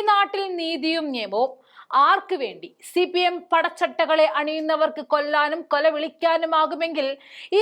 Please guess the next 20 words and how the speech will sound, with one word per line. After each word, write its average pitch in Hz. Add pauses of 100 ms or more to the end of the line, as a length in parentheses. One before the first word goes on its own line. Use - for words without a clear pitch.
നാടിന്റെ 415
പേര് 415 (100)
കേരളം 381
എന്നല്ലെന്നേ 403 (280)
അധോലോകം 370
എന്നിടണം. 247 (480)
പിണറായി 359
ഗുണ്ടായിസം 359 (160)
ഭരണത്തിന് 302 (160)
കീഴിൽ 330 (180)
എന്തിന് 349 (360)
ജീവൻ 294 (120)
പണയം 285
വെച്ച് 285 (100)
ജീവിക്കണമെന്ന് 285
തോന്നിപ്പോകുന്നു. 269 (640)
രണ്ട് 403
യുവാക്കളെ 392 (120)
ഇറച്ചി 339
വെട്ടുന്നത് 359